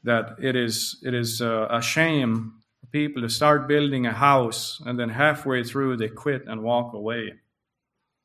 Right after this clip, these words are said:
That's not something that he finds, um, that Christ finds joy in.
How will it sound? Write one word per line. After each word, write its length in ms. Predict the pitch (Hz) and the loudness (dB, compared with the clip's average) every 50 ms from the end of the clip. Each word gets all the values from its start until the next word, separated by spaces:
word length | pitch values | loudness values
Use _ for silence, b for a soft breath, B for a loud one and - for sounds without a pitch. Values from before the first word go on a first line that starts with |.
| _ _ _ _ _ _ _ _ _ _ _ _ | _ _ _ _ _ _ _ _ _ _ _ _
That's 240 | 131 131 127 - - | -2 -2 -2 0 0
not 180 | 156 156 147 | 0 0 0
something 420 | 151 - 160 156 151 147 147 135 127 | 0 2 2 2 2 2 0 0 0
that 120 | 123 113 | 0 0
he 100 | 117 117 | 0 -2
finds, 760 | 117 - - 131 131 131 127 120 120 113 113 - - - - - _ _ _ _ _ - - 120 | -4 0 2 2 2 2 2 0 -2 -2 -4 -4 -6 -8 -10 -14 _ _ _ _ _ -20 -10 -6
um, 440 | 117 117 110 107 107 104 104 107 117 | -2 -2 -2 -2 -2 -6 -8 -8 -6
that 180 | 117 117 117 | -6 -6 -6
Christ 400 | 117 - 139 131 135 131 127 - | -2 4 4 4 4 4 -2 -4
finds 720 | - - 123 123 123 120 120 113 - - - - - - _ _ _ _ _ _ _ _ _ _ _ _ _ _ _ _ | -2 0 0 0 0 -2 -4 -4 -6 -6 -6 -6 -8 -12 _ _ _ _ _ _ _ _ _ _ _ _ _ _ _ _
joy 400 | 127 123 131 127 135 143 139 123 | -4 0 2 4 4 4 2 0
in. 260 | 107 92 82 80 80 | -2 -4 -6 -12 -16